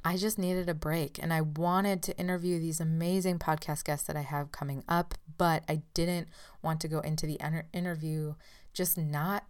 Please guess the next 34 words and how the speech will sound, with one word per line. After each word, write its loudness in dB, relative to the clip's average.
pumped 0
to -8
talk -4
to -8
these -6
people. -4
And 2
it 0
has 2
nothing 0
to -2
do 2
with 0
them. 4
It 0
has 2
everything 0
to 0
do 0
with -2
me 0
and -2
my 0
mindset 0
and -2
kind -2
of -4
getting 0
myself -4
in -2
a -2
much -6
better 0
place 2